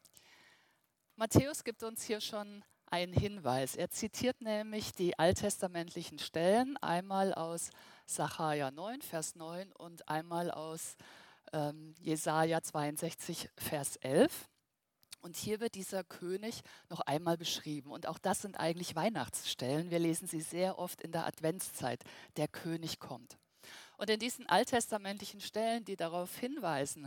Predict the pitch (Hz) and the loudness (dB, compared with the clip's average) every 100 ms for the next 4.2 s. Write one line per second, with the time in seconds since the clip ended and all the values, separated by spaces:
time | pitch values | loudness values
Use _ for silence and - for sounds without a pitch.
0 | - - - 175 - 202 196 185 190 185 | -14 -16 -6 -4 -2 0 2 2 0 -2
1 | 208 208 143 135 - - - 180 175 - | 4 4 4 0 -6 -16 -4 0 0 4
2 | 185 220 - - 143 127 127 - - - | 6 6 4 -4 -4 -4 -6 -8 -14 -16
3 | - - 190 - - 240 - - 160 127 | -16 0 0 2 0 0 0 -4 -4 -4
4 | - | -6